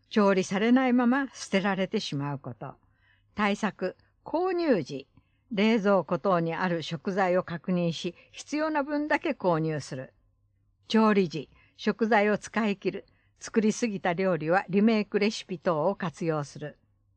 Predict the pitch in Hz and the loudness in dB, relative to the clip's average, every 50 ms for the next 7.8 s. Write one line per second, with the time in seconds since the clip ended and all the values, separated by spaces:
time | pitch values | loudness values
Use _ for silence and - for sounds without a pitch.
0 | _ _ _ _ _ _ _ _ _ _ - - 233 220 - 269 254 294 311 269 | _ _ _ _ _ _ _ _ _ _ -4 -2 -2 0 0 0 0 2 2 4
1 | 254 269 269 - - 269 220 240 208 175 170 165 - 190 175 247 320 - - - | 4 4 4 2 0 0 0 2 2 2 0 0 -2 -2 -2 -2 -4 -4 -6 -4
2 | - 180 180 165 - - 160 135 131 135 - - 135 151 - - _ _ _ _ | -4 -4 -4 -4 -2 -4 -4 -2 -4 -8 -10 -12 -12 -12 -12 -14 _ _ _ _
3 | _ - 185 180 180 170 180 175 - 233 226 247 226 - - 226 233 240 233 - | _ -4 0 0 0 0 -2 -2 -4 0 0 0 0 0 -2 -2 -2 -2 -2 -2
4 | 240 233 226 - - 220 214 - 208 190 - - 165 - 208 190 175 170 175 - | -2 -2 -2 -2 -2 -4 -4 -2 -4 -6 -6 -10 -10 -8 -6 -4 -2 -2 -4 -4
5 | - - - _ _ - 220 202 226 214 185 180 175 - - 185 175 - 226 226 | -6 -12 -20 _ _ -4 -4 0 0 0 0 0 -2 -4 -4 -6 -4 -2 -2 -2
6 | 226 220 208 196 196 208 233 - - - - - 170 175 190 208 226 247 240 254 | -2 -2 0 -2 -2 -2 -2 -6 -6 -14 -12 -6 -4 -2 0 2 4 4 4 4
7 | 269 - 214 185 208 214 208 208 208 - - 214 185 135 139 - | 4 2 -2 -2 0 0 0 0 -2 -2 -2 -2 -2 -2 -6 -12